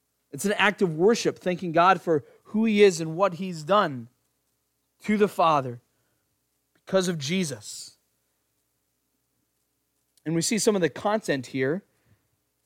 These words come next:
because of their faith, faith in Christ Jesus, and of the love that they have for all the saints. We see here what the gospel has accomplished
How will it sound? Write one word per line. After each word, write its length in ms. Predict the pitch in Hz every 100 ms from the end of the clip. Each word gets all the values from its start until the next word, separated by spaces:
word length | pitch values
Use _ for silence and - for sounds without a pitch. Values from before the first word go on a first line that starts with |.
| _ _ _ _ _ _ _
because 180 | 175
of 80 | 170
their 120 | 170
faith, 640 | 156 - 196 135 - - _ _ _ _ _ _ _
faith 360 | _ - 202 -
in 120 | 196
Christ 400 | - 202 180 -
Jesus, 360 | 180 165 143 156
and 100 | 165
of 100 | 156
the 100 | 156
love 380 | 170 185 160 - _ _ -
that 100 | 160
they 120 | 160
have 280 | 160 175 165
for 160 | 160
all 420 | - 151 156 151 - _ _
the 80 | 147
saints. 360 | - 170 143 -
We 120 | 147
see 300 | - 233 220
here 380 | 151 143 135 139 _ _ _
what 220 | 147 185 185
the 80 |
gospel 460 | 165 147 147 - 160
has 180 | 160 151
accomplished 840 | - 185 196 147 123 127 - -